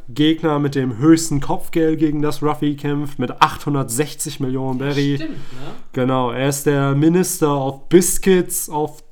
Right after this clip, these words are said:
Speaker 1: Totoland.
Speaker 2: Der zehnte Sohn.
Speaker 1: Der zehnte Sohn. Und er hat die Bisu Bisu no Mi gegessen, also die Keksfrucht. Ein bisschen, äh,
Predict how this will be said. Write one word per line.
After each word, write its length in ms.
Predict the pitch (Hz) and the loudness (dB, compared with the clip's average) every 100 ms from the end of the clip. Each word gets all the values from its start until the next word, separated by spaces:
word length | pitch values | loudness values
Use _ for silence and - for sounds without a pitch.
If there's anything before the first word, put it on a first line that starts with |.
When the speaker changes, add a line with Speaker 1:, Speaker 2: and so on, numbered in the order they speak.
| - | -8
Speaker 1:
Totoland. 720 | 208 202 170 165 165 147 - | -6 -4 -2 0 -2 -4 -12
Speaker 2:
Der 140 | 123 - | -16 -14
zehnte 380 | 175 175 151 135 | -14 -14 -16 -16
Sohn. 220 | - - - - | -12 -10 -10 -8
Speaker 1:
Der 260 | 135 120 | -4 -2
zehnte 420 | 113 - 151 151 123 | 0 2 2 2 2
Sohn. 480 | 147 175 175 175 - - - - - - - | 4 4 4 0 -4 -14 -16 -16 -12 -12 -4
Und 400 | 151 151 151 156 | 4 6 6 4
er 220 | 165 160 165 | 0 0 0
hat 180 | 185 | -2
die 200 | 175 165 | -2 -2
Bisu 460 | 123 123 202 196 220 | -4 0 0 2 2
Bisu 280 | 185 185 202 | 2 2 4
no 160 | 185 | 4
Mi 160 | 180 226 | 4 4
gegessen, 600 | 156 104 117 147 151 135 | 2 0 -4 -4 -6 -8
also 180 | 113 117 | -8 -6
die 340 | 113 113 113 - - - | -6 -6 -8 -10 -12 -6
Keksfrucht. 1160 | - 208 - - - - - - 120 147 - - - - - - - - | -2 -2 -4 -4 -6 -8 -10 -6 -4 -4 -8 -8 -6 -6 -4 -6 -6 -4
Ein 60 | |
bisschen, 440 | 147 160 156 151 151 | -4 2 2 2 0
äh, 400 | 139 135 139 | 0 2 0